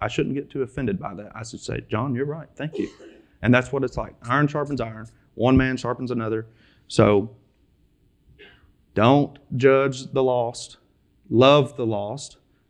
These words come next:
Do judge your brother in Christ in a loving way. We are to love our neighbor.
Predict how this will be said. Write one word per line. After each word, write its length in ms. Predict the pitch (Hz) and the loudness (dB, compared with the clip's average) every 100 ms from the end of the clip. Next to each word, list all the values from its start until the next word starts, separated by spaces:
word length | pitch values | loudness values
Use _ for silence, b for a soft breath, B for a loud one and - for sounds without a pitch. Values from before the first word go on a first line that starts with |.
| - | -6
Do 300 | 117 139 156 | 8 10 10
judge 400 | 151 151 151 156 | 8 2 0 -2
your 80 | 151 | -2
brother 360 | 143 147 147 147 | -4 -2 -4 -6
in 120 | 147 | -8
Christ 540 | 143 110 107 - - _ _ _ _ _ | -2 -2 -2 -12 -18 _ _ _ _ _
in 100 | 120 | 2
a 60 | 113 | 4
loving 400 | 107 113 120 113 | 4 2 -2 -6
way. 260 | 101 92 - _ _ _ _ _ | -8 -10 -14 _ _ _ _ _
We 100 | 104 | -2
are 160 | 104 | -2
to 100 | 110 | -2
love 460 | 127 113 110 110 110 _ _ _ _ _ _ - | -2 -4 -8 -12 -14 _ _ _ _ _ _ -4
our 140 | 110 | 0
neighbor. 300 | 104 95 - | 0 -2 -8